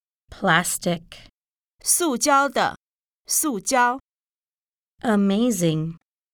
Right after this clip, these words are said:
Speaker 2: 令人惊喜的。
Speaker 1: Free.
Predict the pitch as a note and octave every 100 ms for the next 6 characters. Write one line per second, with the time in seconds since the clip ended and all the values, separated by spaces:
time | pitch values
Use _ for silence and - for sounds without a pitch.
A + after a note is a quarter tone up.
0 | _ C#4 E4 B3 F#3 E3+ F#3 B3 B3 -
1 | E3+ G#2 - G#2 - _ _ _ _ _
2 | _ _ _ _ - A3 G3 F3 E3+ E3+